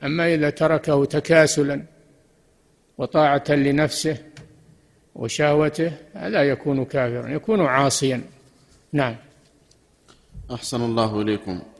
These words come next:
Speaker 2: هل يعتبر السكوت عن أخطاء بعض الكتاب والدعاة التي تنشر في المجلات أو في الجرائد أو في وسائل الإعلام من الستر على المسلمين؟
Speaker 1: لا، هم لم يستروا أنفسهم،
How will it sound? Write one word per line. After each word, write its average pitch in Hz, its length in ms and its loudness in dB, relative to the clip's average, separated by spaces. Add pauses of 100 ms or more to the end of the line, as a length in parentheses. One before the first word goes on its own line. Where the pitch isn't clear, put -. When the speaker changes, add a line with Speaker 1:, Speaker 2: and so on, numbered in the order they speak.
(220)
Speaker 2:
هل 113 120 -2
يعتبر 131 480 2
السكوت 131 500 -2
عن 120 200 0
أخطاء 120 500 2
بعض 120 280 0
الكتاب 120 560 -2 (1500)
والدعاة 117 520 0
التي 120 460 -2 (460)
تنشر 127 460 0
في 117 80 -2
المجلات 117 760 0
أو 101 160 -6
في 104 80 -10
الجرائد 110 640 0
أو 98 120 -4
في 107 120 -8
وسائل 117 500 -2
الإعلام 110 600 -2 (280)
من 110 80 -4
الستر 117 460 -6
على 107 180 0
المسلمين؟ 110 680 -2 (800)
Speaker 1:
لا، 170 260 0 (340)
هم 147 260 0
لم 180 180 4
يستروا 151 520 4
أنفسهم، 123 560 -4